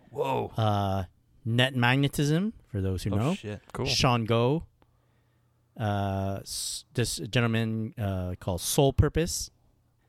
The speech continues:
Speaker 1: Okay.
Speaker 2: Um, Lisa Laces.
Speaker 3: Yes.
Speaker 2: Uh, Potato, uh, from Montreal. Her name, real name's Maya.
Speaker 3: Maya, yeah.
Speaker 2: And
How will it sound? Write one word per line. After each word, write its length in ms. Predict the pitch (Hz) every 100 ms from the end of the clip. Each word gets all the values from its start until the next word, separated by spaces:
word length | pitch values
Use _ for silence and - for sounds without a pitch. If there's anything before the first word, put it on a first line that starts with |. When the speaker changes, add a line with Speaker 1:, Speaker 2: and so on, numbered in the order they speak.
| -
Speaker 1:
Okay. 200 | 104 113 - _
Speaker 2:
Um, 800 | 104 95 95 92 92 92 90 90 -
Lisa 560 | 107 131 143 - 123 110
Laces. 800 | 101 131 - 170 190 185 - - _ _ _ _ _ _ -
Speaker 3:
Yes. 380 | 151 127 - - _ _
Speaker 2:
Uh, 260 | 120 101 98 - _
Potato, 880 | - 147 147 156 147 - 160 190 226 - - _ _ -
uh, 200 | 98 90 -
from 140 | -
Montreal. 680 | 95 95 - 98 98 98 92 - -
Her 100 | 90
name, 340 | 90 92 90
real 140 | 101 123
name's 240 | 98 90
Maya. 340 | 98 101 98 104 _ - -
Speaker 3:
Maya, 260 | 135 113 101
yeah. 160 | 98 104 - _ _ _ _ _ _ -
Speaker 2:
And 440 | 113 113 110 104